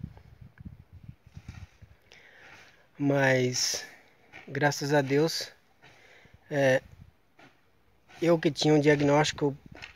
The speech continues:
pelo médico que eu ia sofrer com dores vinte e quatro horas, o resto da minha vida,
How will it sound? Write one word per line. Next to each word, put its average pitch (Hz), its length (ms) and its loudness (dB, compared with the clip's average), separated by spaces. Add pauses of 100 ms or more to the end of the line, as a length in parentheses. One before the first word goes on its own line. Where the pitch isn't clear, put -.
(120)
pelo 160 180 4
médico 147 400 2
que - 100 -4
eu 147 100 4
ia 151 160 4
sofrer 147 360 -2
com 143 220 0
dores 151 500 0 (840)
vinte 175 420 0
e 180 60 0
quatro 165 420 4
horas, 165 340 4
o 160 60 2
resto 170 340 4
da 165 140 4
minha 151 200 4
vida, 151 380 -2